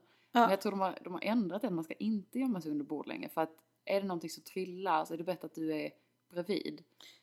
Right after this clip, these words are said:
Speaker 1: Ja, de säger det, det heter överlevnadstriangeln och då, om du är bredvid någonting som är jättestabilt och taket rasar sig vid, då,
Speaker 2: Mm.
Speaker 1: då finns det oftast en liten triangel där du,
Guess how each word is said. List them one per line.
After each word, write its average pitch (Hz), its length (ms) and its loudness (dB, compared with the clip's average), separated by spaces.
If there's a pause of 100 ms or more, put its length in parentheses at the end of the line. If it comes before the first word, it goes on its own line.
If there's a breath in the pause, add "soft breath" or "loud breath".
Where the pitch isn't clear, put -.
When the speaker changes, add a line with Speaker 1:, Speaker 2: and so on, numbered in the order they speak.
Speaker 1:
Ja, 269 120 8
de 269 100 10
säger 294 180 10
det, 226 80 2
det 247 120 6
heter 247 300 8
överlevnadstriangeln 208 960 4
och 196 100 0
då, 202 400 6 (960)
om 220 200 8
du 220 80 4
är 220 280 10
bredvid 208 380 8
någonting 190 280 2
som 196 160 -2
är - 40 -2
jättestabilt 185 800 6
och - 280 -2
taket 185 360 4
rasar 190 320 6
sig - 200 0
vid, - 360 -2
då, 196 140 6
Speaker 2:
Mm. 196 100 -2
Speaker 1:
då 202 80 0
finns 208 240 6
det 185 80 0
oftast 180 240 -8
en 185 60 0
liten 175 280 0
triangel 190 680 2
där - 100 0
du, - 280 -4